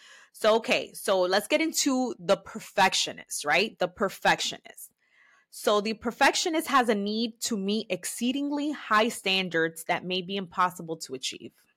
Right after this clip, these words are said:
Okay, so that's right off the bat, you know, and that's, and that's pretty, um, self-explanatory, right? The, the perfectionist wants to, to,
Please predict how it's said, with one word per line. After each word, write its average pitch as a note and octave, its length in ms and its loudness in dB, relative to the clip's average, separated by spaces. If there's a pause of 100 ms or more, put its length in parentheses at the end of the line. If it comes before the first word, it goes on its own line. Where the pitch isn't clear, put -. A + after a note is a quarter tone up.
(680)
Okay, G#3+ 280 -2
so F#3 160 -4
that's G3 280 2
right F#3 140 4
off E3+ 160 2
the E3+ 60 -6
bat, C3+ 240 -2 (580)
you E3+ 160 -6
know, D#3+ 160 0
and D#3+ 160 -2
that's, F3 240 -2
and F3+ 160 -8
that's F3+ 160 -4
pretty, F3+ 520 -6 (520)
um, D#3 560 0
self-explanatory, D#3+ 920 -4
right? D3 200 -4
The, D#3+ 180 -6
the E3+ 200 -6
perfectionist A3 680 -2
wants G3 460 -4
to, G3 300 0
to, F3+ 320 -2